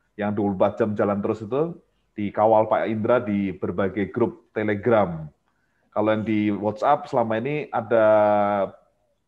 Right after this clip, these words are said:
berapa ya? Ada I A S pusat, lalu ada tujuh chapter yang banyak untuk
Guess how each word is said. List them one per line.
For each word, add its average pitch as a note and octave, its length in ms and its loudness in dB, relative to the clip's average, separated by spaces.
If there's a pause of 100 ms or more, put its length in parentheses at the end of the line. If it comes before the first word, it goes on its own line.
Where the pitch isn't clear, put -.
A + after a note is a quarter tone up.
(120)
berapa G#2 240 -2
ya? F#2+ 180 0
Ada G2 260 -2 (360)
I G#2 100 -6
A F#2+ 240 -2
S - 140 -20
pusat, C#3+ 500 0
lalu G#2+ 300 -2
ada G2 340 -4
tujuh G#2+ 320 -8
chapter D3+ 680 -2 (560)
yang A2+ 500 -2 (140)
banyak G#2+ 560 0
untuk A2 720 -2